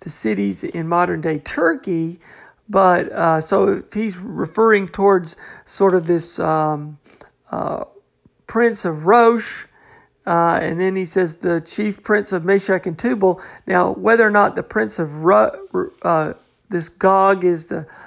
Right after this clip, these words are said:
is also, uh, the prince of these areas, or the, referring to another prince, but, uh, in any event, everything's directed towards Gog. And so this is, uh, a prophecy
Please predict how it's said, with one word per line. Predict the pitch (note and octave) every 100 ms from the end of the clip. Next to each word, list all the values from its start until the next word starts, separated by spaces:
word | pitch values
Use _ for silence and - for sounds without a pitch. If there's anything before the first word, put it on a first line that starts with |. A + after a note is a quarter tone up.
| -
is | F3 F3+
also, | G3+ G#3 A3 G#3 G#3 G#3+
uh, | F#3+ G#3
the | G3+
prince | - G#3 G#3+
of | G3+
these | G3+ G#3+
areas, | G3+ G3+ G#3 G#3+ G3+
or | G3+ F#3 F#3 F#3 F3 - - _ _ _
the, | F3+ F3 F3+ - F#2 C3
referring | - E3 - - F#3+ F#3
to | E3 E3+
another | E3 G3+ G#3
prince, | G3+ - G3 - - - - - - _
but, | - G#3 F#3+ -
uh, | C4 F3+ D#3+
in | F#3 G3+
any | A#3+ A#3+
event, | G3 A3 A3+ G#3+ - _ _ _ _
everything's | - A#3 C4+ B3+ A#3+ A3 G#3 F3
directed | E3 F#3 F#3+ A3 A3 F3+
towards | - F#3+ F#3+ E3+
Gog. | G3 G3+ F#3 D3 - C#3+ _ _ - _ -
And | F3+ F3 E3
so | - F#3 E3+
this | E3 A3+ C4 -
is, | - - F#3+ F3+ F3+ E3+ E3
uh, | F3 F3 E3+ E3 -
a |
prophecy | - - A#3+ B3 F#3 - F3+ F#3